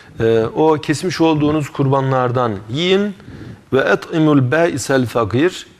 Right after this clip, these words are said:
biçare, e, fakir durumda olanlara da bundan yedirin. Yani hem kendiniz yiyin, hem de muhtaç olanlara, fakir olanlara, e,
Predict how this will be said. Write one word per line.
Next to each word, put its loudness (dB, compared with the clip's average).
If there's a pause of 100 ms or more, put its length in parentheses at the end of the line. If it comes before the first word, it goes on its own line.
(100)
biçare, 0 (520)
e, 0
fakir 0
durumda 2 (100)
olanlara 0
da 0 (260)
bundan 0 (200)
yedirin. 2 (640)
Yani 0
hem 0
kendiniz -2
yiyin, -2 (240)
hem -4
de 0
muhtaç -2
olanlara, -4
fakir -6
olanlara, 0 (600)
e, 2